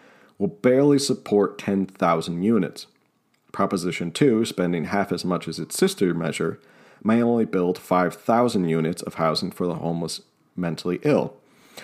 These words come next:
That's barely enough to match the population living on the street tonight in Sacramento.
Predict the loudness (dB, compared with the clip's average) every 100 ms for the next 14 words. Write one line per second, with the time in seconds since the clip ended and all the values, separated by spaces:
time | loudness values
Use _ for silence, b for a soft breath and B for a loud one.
0 | B -4 -4 0 2 4 4 4 0 -2
1 | -2 -2 -4 -2 0 0 -2 -2 -2 -4
2 | -2 -2 -4 -4 -4 -4 -4 -4 -4 -4
3 | -8 -6 -4 0 2 2 0